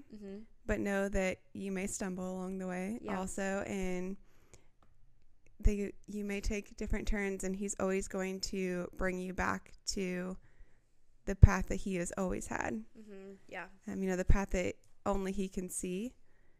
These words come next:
Speaker 1: Mm-hmm.
Speaker 2: And, you know, sometimes we do have to make a mistake or try a different route
Speaker 1: Yeah.
Speaker 2: and, and find, you know, what he has called us to. And if it's not something that he's called us to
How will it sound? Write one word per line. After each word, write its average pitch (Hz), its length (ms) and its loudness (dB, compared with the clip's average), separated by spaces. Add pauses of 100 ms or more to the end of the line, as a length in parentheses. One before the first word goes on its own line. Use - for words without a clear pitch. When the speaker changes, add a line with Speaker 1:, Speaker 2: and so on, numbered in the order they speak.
(300)
Speaker 1:
Mm-hmm. 202 200 -10
Speaker 2:
And, 180 320 -2
you 185 60 -2
know, 180 80 -2
sometimes 226 420 -2
we 233 80 0
do 240 140 -2
have 202 280 -2
to 190 400 -2 (800)
make 202 200 -4
a 208 40 -6
mistake 190 420 0 (100)
or 180 520 0 (400)
try 214 220 4
a 196 60 2
different 202 280 -2
route 190 460 0 (120)
Speaker 1:
Yeah. 196 220 -6 (420)
Speaker 2:
and, 196 600 -6 (260)
and 202 140 -4
find, 190 560 -2 (580)
you 202 120 -6
know, 185 120 -4
what 185 180 -2
he 190 200 -6
has 175 300 -2
called 214 280 -6
us - 240 -2
to. - 300 -4 (320)
And 196 100 -4
if 185 100 0
it's 190 200 -4
not - 320 -4
something 247 260 -4
that 240 100 -4
he's 247 200 -4
called 240 240 -4
us 247 200 -2
to 262 300 -2